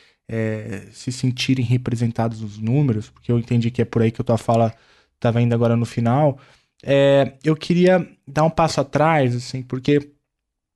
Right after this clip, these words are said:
é tanto o Geraldo quanto, é, você, Alexandre, é, mencionaram que parece que essa é uma, é uma realidade, né, da formulação da política pública. Não, a estatística é uma tecnologia,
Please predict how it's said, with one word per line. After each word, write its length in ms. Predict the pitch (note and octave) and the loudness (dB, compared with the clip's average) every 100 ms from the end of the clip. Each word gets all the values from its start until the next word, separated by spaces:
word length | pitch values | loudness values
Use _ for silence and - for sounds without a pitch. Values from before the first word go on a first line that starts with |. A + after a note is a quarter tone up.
| _ _ C#3 - | _ _ -20 -4
é 100 | C#3 | -4
tanto 360 | - E3+ F3 | 0 0 4
o 440 | F3 D#3 C3 A#2 B2 | 4 6 4 2 2
Geraldo 480 | C3 B2 C#3+ C3 B2+ | 2 4 4 2 -2
quanto, 1080 | - B2+ B2 B2+ B2 A#2+ A#2 A2+ F#2+ F#2 - | 0 0 0 0 0 0 -2 -6 -10 -16 -8
é, 500 | A#2+ A2+ A2 G#2+ G#2+ | -4 -2 -4 -4 -8
você, 280 | A2 A2+ B2+ | -10 -6 -2
Alexandre, 520 | A#2+ A#2 A#2+ A#2+ A#2 - _ - | -2 -2 -2 -4 -6 -12 _ -10
é, 360 | A#2+ A#2 A#2 - | -8 -8 -10 -12
mencionaram 640 | C3+ B2+ B2 B2+ B2 C3 | -6 -4 -2 -2 0 -2
que 140 | C3 D3 | -4 -4
parece 360 | - D#3 D#3 | 0 0 0
que 80 | - | -2
essa 180 | D#3+ - | -2 -2
é 40 | |
uma, 240 | E3 E3+ D#3+ - - _ _ | -2 -2 -4 -10 -20 _ _
é 60 | E3+ | 0
uma 140 | G3 | 4
realidade, 600 | F#3 G#3 G3+ D#3+ C#3+ A2 A2+ | 4 4 2 4 4 4 0
né, 100 | A#2+ | 0
da 100 | B2 | 0
formulação 420 | C3 B2+ A#2+ B2 | -2 -2 -4 -4
da 80 | B2 | -4
política 360 | B2 A#2 A#2+ | -4 -4 -6
pública. 460 | A#2 A2 G#2 - A2 | -6 -6 -6 -4 -2
Não, 520 | A#2 B2+ A#2+ A2+ A2+ | -2 0 -2 -4 -6
a 60 | A#2 | -8
estatística 640 | - A#2+ B2 B2 - C3 | -4 -4 -2 -4 -2 -2
é 80 | C3 | 0
uma 280 | C#3+ C#3 | -2 -4
tecnologia, 960 | C3 C#3 D3 C#3 B2+ B2+ B2+ C#3 C3 | -4 -4 0 2 2 2 0 2 0